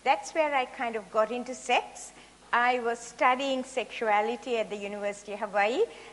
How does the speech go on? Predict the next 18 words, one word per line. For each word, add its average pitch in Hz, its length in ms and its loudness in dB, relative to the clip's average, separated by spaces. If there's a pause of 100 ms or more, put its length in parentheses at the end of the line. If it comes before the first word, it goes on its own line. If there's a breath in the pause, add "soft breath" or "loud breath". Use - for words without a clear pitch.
(100)
and 330 80 -2
I 466 160 0
was 466 220 0
worshiping 269 540 2
in 233 100 -2
a 233 80 0 (220)
wonderful 262 760 0 (100)
evangelical 240 1040 -2 (220)
Southern 240 800 0
Baptist - 760 -2
church. - 520 0 (500 loud breath)
So - 140 0
at 240 220 8
that 269 260 4
time, 247 480 2
I 240 100 4
used 254 360 -4
to 254 120 -4